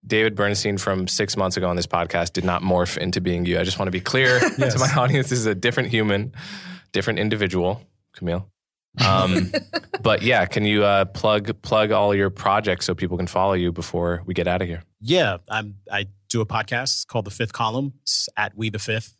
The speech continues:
Speaker 4: on Twitter and we the fifth dot com. And I am a partner at Big Think and Free Think, where we tell stories about the people and ideas that are changing the world, and you can get smarter faster.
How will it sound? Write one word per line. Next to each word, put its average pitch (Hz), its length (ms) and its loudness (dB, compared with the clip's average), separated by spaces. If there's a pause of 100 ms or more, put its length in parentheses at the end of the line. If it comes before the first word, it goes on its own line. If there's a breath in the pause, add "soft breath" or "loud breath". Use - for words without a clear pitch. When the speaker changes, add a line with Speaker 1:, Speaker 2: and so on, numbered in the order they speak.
Speaker 4:
on 104 140 -6
Twitter 113 300 -4
and 107 80 -10
we 101 80 -8
the 98 80 -10
fifth 98 180 -14
dot 95 180 -4
com. 107 400 -6
And 101 200 -6
I 98 160 -2
am 95 220 -8
a 92 260 -10
partner 117 320 -4
at 95 240 -6
Big 151 140 -2
Think - 380 -10 (100)
and 101 180 -14
Free 123 180 -4
Think, 92 340 -8
where 101 80 -10
we 104 80 -10
tell 101 200 -4
stories 101 460 -4
about 95 340 -10
the - 60 -20
people 98 420 -10
and 92 80 -12
ideas 95 440 -8
that - 100 -14
are 92 40 -18
changing 95 400 -12
the 92 80 -14
world, 92 400 -8
and 90 120 -16
you 90 80 -14
can 92 140 -16
get 92 240 -6
smarter 95 340 -6
faster. 92 480 -6